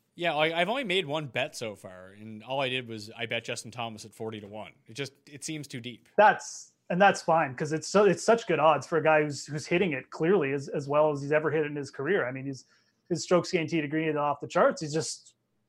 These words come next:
Speaker 2: just gotta figure out how to putt again. So I don't, I might end up adding that too eventually. Uh, it's forty to one for Justin Thomas in major is ridiculous. So.
Speaker 1: Yeah,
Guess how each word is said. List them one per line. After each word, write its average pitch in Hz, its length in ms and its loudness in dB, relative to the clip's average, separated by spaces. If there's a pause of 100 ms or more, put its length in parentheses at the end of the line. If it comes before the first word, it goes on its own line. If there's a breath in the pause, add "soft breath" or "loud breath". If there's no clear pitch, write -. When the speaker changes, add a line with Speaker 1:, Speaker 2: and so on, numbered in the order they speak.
(140)
Speaker 2:
just 127 120 -16
gotta 160 160 4
figure 180 180 4
out 190 80 8
how 202 60 8
to 202 40 2
putt 196 200 4
again. 135 280 -4
So 127 400 -6
I 160 80 6
don't, 202 220 4
I 175 160 6
might 196 220 6
end 175 160 6
up 175 140 6
adding 160 260 6
that 151 200 0
too 156 200 -4
eventually. 131 440 -10
Uh, 135 140 -8 (540 soft breath)
it's - 480 -10
forty 226 260 6
to 190 60 8
one 196 160 6
for 160 80 -4
Justin 175 320 2
Thomas 160 260 4
in 151 80 -8
major 139 260 -4
is 123 140 -10
ridiculous. 127 500 -12
So. - 80 -20
Speaker 1:
Yeah, 175 140 0